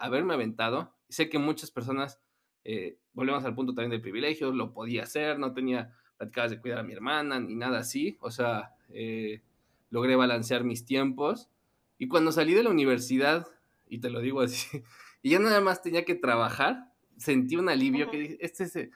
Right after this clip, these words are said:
Speaker 1: jugar en nivel fácil", porque <laughs> yo estaba trabajando
Speaker 2: Ujú.
Speaker 1: seis horas y, ahorita, y, y trabajaba, estudiaba, hacía mis tareas, mis proyectos y todo.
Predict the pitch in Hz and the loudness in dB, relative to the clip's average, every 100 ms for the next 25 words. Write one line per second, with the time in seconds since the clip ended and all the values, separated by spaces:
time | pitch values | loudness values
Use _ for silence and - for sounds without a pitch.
0 | _ _ - - 175 190 175 156 151 151 | _ _ -20 -8 0 2 4 4 2 0
1 | 160 160 131 120 120 117 - 185 165 - | -2 -2 -4 -2 -4 -4 -4 2 2 2
2 | - 185 185 139 - - 294 160 - - | 0 2 2 0 2 4 4 2 -4 -20
3 | _ - 151 147 170 180 170 165 - 139 | _ 2 2 4 4 4 2 0 -4 -4
4 | 127 135 143 131 123 147 165 139 127 127 | -4 -2 2 2 2 2 0 0 2 4
5 | 139 143 135 131 131 120 113 123 131 123 | 4 0 0 -4 -2 -4 -2 0 0 0
6 | 127 113 113 127 123 127 151 | -2 -4 -4 -6 -6 -4 -6